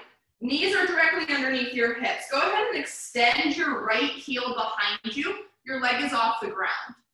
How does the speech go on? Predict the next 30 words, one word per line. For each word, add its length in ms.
Draw 520
your 180
low 220
belly 400
in 260
to 80
protect 460
your 200
low 200
back. 340
Imagine 500
I'm 240
gently 440
pressing 400
on 160
the 260
inside 760
of 180
that 320
right 320
shin, 540
so 80
that 280
right 280
leg 220
is 200
super 320
active. 520
Inhale 540
here. 440